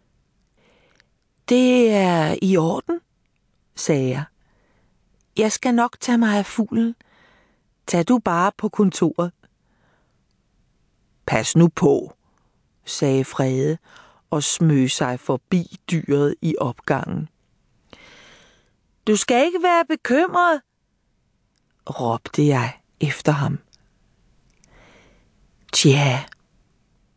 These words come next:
så stod jeg der med en kalkun. Jeg kan godt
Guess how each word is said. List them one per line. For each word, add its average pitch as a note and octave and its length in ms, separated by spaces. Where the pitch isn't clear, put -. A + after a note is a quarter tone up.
så - 200
stod - 380
jeg C3 240
der C#3+ 240
med D#3 240
en C#3 100
kalkun. E3 720
Jeg B2 140
kan C#3 140
godt G#3+ 340